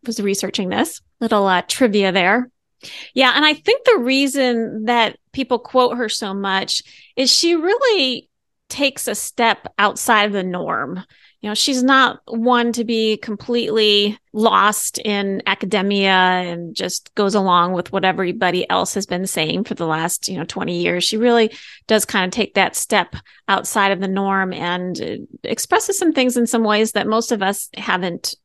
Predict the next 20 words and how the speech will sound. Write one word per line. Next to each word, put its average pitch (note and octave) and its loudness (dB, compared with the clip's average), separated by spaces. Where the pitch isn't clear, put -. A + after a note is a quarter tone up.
heard G3 -2
of F3+ -2
before F#3+ 0
in F#3 -4
academia. F3 -4
This E4+ 4
book, A#3+ 4
Atlas A#3+ 2
of A#3+ -4
the A#3+ 0
Heart, G#3 0
Brene B3 0
Brown G#3 0
covers G3 -6
eighty-seven F#3+ -2
emotions. D3+ -4
I C4+ 4
am B3 2
totally E4 2
obsessed - -2